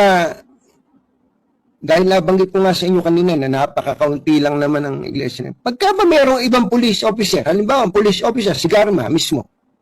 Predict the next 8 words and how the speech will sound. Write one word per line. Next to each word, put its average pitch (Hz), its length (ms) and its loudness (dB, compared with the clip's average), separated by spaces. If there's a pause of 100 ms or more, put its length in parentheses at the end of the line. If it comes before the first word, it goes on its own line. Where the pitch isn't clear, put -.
(340)
sasabihin 214 400 2
ba 196 100 4
niya, 202 240 0 (400)
"Pumili 196 480 2
ka 196 80 4
ng 196 80 4
mga 190 220 4
Katoliko"? 196 680 -2